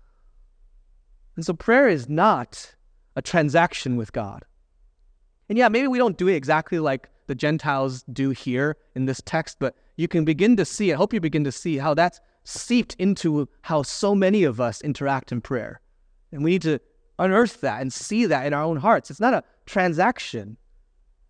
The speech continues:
Prayer is, so it's not for human approval. It is not transactional with God. It is fundamentally, it is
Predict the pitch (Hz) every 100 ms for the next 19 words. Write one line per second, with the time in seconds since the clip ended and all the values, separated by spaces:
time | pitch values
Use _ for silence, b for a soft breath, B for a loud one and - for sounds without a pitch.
0 | _ _ _ _ - 214 196 - 302 208
1 | 123 113 - _ _ _ _ - 131 -
2 | 143 151 165 147 214 - - _ _ _
3 | _ 127 160 147 120 127 113 123 175 -
4 | 156 139 - 135 147 160 160 185 - -
5 | _ _ - 170 143 156 165 - 143 123
6 | 117 - 110 139 190 - _ _ 175 165
7 | 143 - 196 220 202 214 - 147 127 127
8 | 196 180 110 107 - -